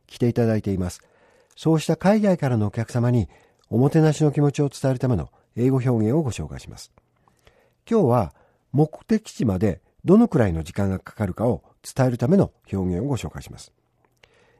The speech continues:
え、それはですね、It takes about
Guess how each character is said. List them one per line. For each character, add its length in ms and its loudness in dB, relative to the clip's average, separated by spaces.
え、 100 -6
そ 140 0
れ 100 4
は 60 2
で 100 -8
す 100 -14
ね、 200 -8
It 180 2
takes 460 0
about 460 2